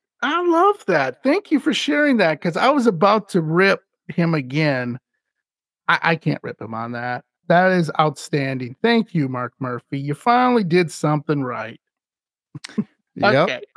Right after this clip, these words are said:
Speaker 2: And they're
Speaker 1: let's
Speaker 2: trying
Speaker 1: get
Speaker 2: to develop and develop and de-, develop so much in Door County. It's kinda nice that he, that he kept that. And
Speaker 1: Yeah.
Speaker 2: they,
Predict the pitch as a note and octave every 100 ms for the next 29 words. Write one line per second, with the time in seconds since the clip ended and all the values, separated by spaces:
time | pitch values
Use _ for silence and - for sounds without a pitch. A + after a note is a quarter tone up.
0 | A#3+ B2+ C#3+ A#3+ A3 E3+ D#3 D3 B2 A#2+
1 | B2+ B2+ C#3 - A#2+ A2+ G2+ A#2 A#2+ A#2+
2 | G#2 G#2+ A2+ B2 C#3+ A2+ A#2 A#2 G#2+ -
3 | A2+ A2 G#2+ - - B2+ A#2+ A#2+ A#2+ A2+
4 | G#2 - A2 A2 A2 G#2 - A#2+ G#2 G2+
5 | G2+ G2+ - G#2 F#2+ G2 G2 F#2 - A2
6 | G2 F2+ G#2+ F#2+ G2+ F#2 F#2+ G#2 G#2+